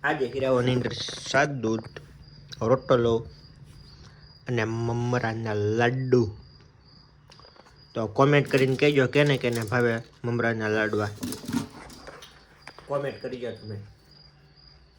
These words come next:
ને અટાણે જ કરી નાખજો, નકર પછી છેલ્લે છેલ્લે તમે વીડિયો છે ને જોવો ને તો ભૂલી જાઓ છો કોમેન્ટ કરતા. અટાણે જ કરજો, મમરાના લાડવા કોને કોને ભાવે. તો હાલો, હીરાવી લઈ, નાસ્તો કરી લઈ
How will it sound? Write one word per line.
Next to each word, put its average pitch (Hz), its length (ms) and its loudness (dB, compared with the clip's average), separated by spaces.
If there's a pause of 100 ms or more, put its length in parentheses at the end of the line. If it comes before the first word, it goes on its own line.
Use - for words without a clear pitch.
(960)
ને 110 280 -10 (140)
અટાણે 160 320 -2
જ 147 80 -6
કરી 156 140 -4
નાખજો, 123 240 -6
નકર 127 240 -8
પછી 127 200 -8
છેલ્લે 139 300 -8
છેલ્લે 135 220 -10
તમે 131 240 -10
વીડિયો 139 300 -8
છે 151 120 -10
ને 139 160 -10
જોવો 139 280 -8
ને 143 60 -10
તો 127 120 -14
ભૂલી 110 360 -12
જાઓ 95 160 -12
છો 104 160 -16 (120)
કોમેન્ટ 101 300 -10
કરતા. 104 240 -18 (840)
અટાણે 139 300 -8
જ 104 100 -14
કરજો, 110 240 -10
મમરાના 127 380 -6
લાડવા 127 280 -8
કોને 127 280 -10 (100)
કોને 123 220 -12 (320)
ભાવે. 90 180 -14 (760)
તો 104 200 -12
હાલો, 127 260 -8
હીરાવી 135 600 -10
લઈ, 135 280 -8 (400)
નાસ્તો 113 340 -12
કરી 123 220 -10
લઈ 127 260 -6